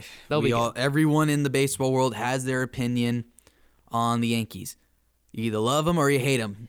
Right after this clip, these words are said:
Speaker 2: but you cannot deny it. You hate them a little less after the whole Astros scandal. But we'll, we'll get to that. I wanna talk to, about that later. I wanna get onto that 'cause, you know, we all have our opinion. But with the Yankees,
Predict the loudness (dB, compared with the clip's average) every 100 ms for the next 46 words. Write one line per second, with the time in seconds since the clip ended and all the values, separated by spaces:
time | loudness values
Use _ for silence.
0 | -4 -2 -2 -2 0 0 0 2 2 2
1 | 2 -2 _ _ _ -6 -2 0 -2 -2
2 | -4 -4 -2 0 2 0 0 0 -2 -4
3 | -6 _ _ _ _ _ _ _ _ _
4 | _ _ -6 -6 -6 -4 0 0 0 0
5 | -2 -4 -6 -10 -6 -2 -2 -2 -8 -12
6 | -12 -12 -12 -20 -20 -20 -4 -2 -2 -6
7 | -18 _ -6 -4 0 2 2 0 -4 -2
8 | 0 2 2 0 -4 -6 -6 -10 -10 -8
9 | -8 -8 -8 -12 -14 -12 -12 -10 -4 -2
10 | -2 -4 -6 -8 -8 -8 -8 -8 -6 -6
11 | -4 -2 0 -2 -4 -6 -6 -8 -10 -20
12 | _ -4 -4 0 0 0 -2 0 -2 -2